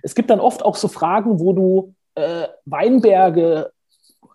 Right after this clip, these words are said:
Dörfern zuordnen musst, zum Beispiel. Also Lagen in, in, in, äh,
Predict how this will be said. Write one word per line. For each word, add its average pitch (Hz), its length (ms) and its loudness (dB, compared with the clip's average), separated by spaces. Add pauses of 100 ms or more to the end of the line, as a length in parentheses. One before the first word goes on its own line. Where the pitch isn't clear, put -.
(440)
Dörfern - 440 2
zuordnen 120 680 -2
musst, - 300 -12
zum 123 120 -10
Beispiel. 113 340 -8
Also 123 200 -4
Lagen 180 680 0
in, 151 200 -8
in, 147 260 -8 (200)
in, 139 340 -6 (140)
äh, - 280 -8